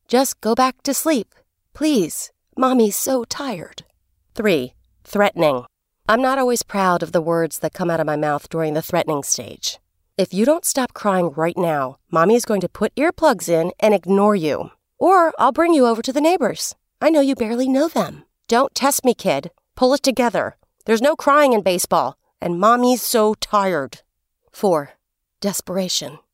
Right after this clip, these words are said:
The stage when I inevitably begin crying right along with her.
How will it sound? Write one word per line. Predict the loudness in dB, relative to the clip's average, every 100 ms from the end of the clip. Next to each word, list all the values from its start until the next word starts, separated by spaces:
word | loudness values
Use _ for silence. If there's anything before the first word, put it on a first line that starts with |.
| _ _ _ -8
The | -4
stage | -2 -2 -2 -4
when | -2 0
I |
inevitably | 2 0 0 -6 -6
begin | -6 -4 -4 -4
crying | -4 -2 0 0 0
right | -2
along | 0 0 -2
with | -4 -8
her. | -12 -12